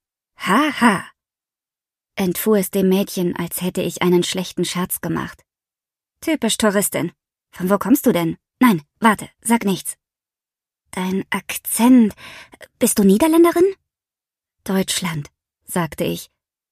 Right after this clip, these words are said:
„Aber gebürtig stamme ich eigentlich aus der Ge-“, sie ließ mich nicht ausreden. „Also gut, einen Kaffee kann ich dir machen.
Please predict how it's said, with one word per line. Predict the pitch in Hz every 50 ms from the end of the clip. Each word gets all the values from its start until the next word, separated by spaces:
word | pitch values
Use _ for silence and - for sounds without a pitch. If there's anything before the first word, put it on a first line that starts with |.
| _ _ _ -
„Aber | - 208 - 220 214
gebürtig | 202 233 226 226 233 277 285 - 202 170 -
stamme | - - 214 214 220 220
ich | 202 - - -
eigentlich | 190 196 214 285 269 226 214 - -
aus | - 208 -
der | - 220 208
Ge-“, | - 220 226 - _ -
sie | 208 202 226 233
ließ | 226 240 254 - -
mich | 226 - -
nicht | 190 180 - - -
ausreden. | 170 160 151 - - - - - - - - _ _ _ _ _ _ _ _ _ _ _ -
„Also | 285 285 277 277 302
gut, | 285 392 370 247 - - _ _ _ _ _ _ _
einen | - 233 254 233 220
Kaffee | - - 208 190 196 175
kann | - 180 185
ich | 170
dir | - 185 165
machen. | 160 160 - - -